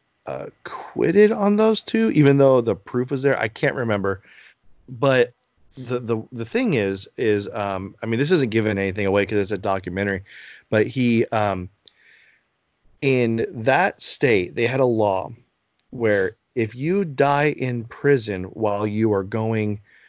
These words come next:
while, while you're, um, what do they call it? Um, not, um, rebuttal, but, um, um, your appeals, when you're in your appeals par-, process, and if you were to die in prison, your,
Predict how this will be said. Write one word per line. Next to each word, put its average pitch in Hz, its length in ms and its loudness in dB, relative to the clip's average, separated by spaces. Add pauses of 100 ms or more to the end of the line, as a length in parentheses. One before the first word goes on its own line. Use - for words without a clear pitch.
(180)
while, 113 180 2
while 113 260 2
you're, 110 500 4
um, 92 440 -6 (760)
what 120 120 0
do 120 60 0
they 123 80 0
call 127 300 0
it? - 160 -4
Um, 104 340 -8 (160)
not, 113 360 0 (100)
um, 101 400 -4
rebuttal, 101 500 2
but, 98 280 0
um, 92 320 -4 (840)
um, 101 280 -4
your 123 160 8
appeals, 117 500 4
when 117 100 0
you're 120 140 4
in 127 80 4
your 120 180 4
appeals 143 460 2 (140)
par-, 113 200 -6
process, 101 600 -4 (460)
and 113 120 0
if 107 120 -2
you 127 140 -2
were 127 80 2
to 120 80 -2
die 113 200 0
in 104 280 -4
prison, 110 560 0 (460)
your, 113 680 4